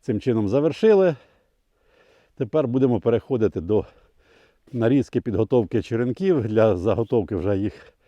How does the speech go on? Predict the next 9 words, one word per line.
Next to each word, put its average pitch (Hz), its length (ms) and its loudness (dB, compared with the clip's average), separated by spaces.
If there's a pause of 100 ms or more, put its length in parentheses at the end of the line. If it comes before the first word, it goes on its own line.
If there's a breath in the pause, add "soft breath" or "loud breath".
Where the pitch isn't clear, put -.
(600 soft breath)
для 107 180 0
зимового 113 400 2
зберігання, 147 680 2
для 117 360 4 (120)
розсилання 110 760 2
замовникам. 147 720 -4 (680 soft breath)
Кому 143 240 2
цікаво, 120 460 4
можете 104 460 2